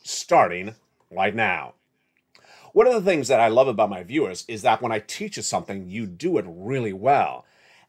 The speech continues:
And in March of this year, you did something that I taught you a long time earlier. Get money when it's available and get it when times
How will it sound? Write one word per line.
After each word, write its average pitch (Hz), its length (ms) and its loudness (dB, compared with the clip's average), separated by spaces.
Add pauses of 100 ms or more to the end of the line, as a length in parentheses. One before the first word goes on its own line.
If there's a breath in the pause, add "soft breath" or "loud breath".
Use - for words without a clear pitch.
And 139 140 4
in 139 160 0
March 208 300 2
of 202 80 2
this 165 240 -4
year, 139 180 4
you 117 180 -2
did 123 280 -2
something 143 340 -6
that 117 140 -2
I 113 80 2
taught 110 340 -2
you 110 80 -10
a 113 40 -6
long 98 260 -6
time 98 240 -10
earlier. 85 500 -10 (520)
Get 135 280 4
money 123 340 0
when 113 160 -2
it's 120 120 -6
available 92 560 -6 (360 soft breath)
and 120 300 -4
get 175 220 0
it 202 160 -4
when 120 260 -4
times 151 560 -12